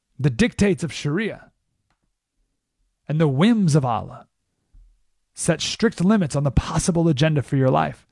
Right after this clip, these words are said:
But in the West, we have the choice to pursue our desires and ambitions. We are free as individuals to set the goals and determine the contents of our own lives, and we decide what meaning to give to our lives.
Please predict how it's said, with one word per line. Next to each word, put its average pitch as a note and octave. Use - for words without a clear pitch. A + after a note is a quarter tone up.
But G3+
in G#3
the G3
West, A3+
we A#3+
have B3
the E3
choice B3+
to F#3
pursue C#4
our G#3
desires E3
and E3+
ambitions. C#3
We G#3+
are A3+
free C4+
as E3+
individuals G3
to C#3+
set -
the F#3
goals G#3
and F3
determine G3
the F3
contents D#3+
of C#3+
our D3
own D3+
lives, B2+
and C3+
we D#4
decide E3+
what D3
meaning D3
to B2
give B2+
to B2
our A2
lives. G#2+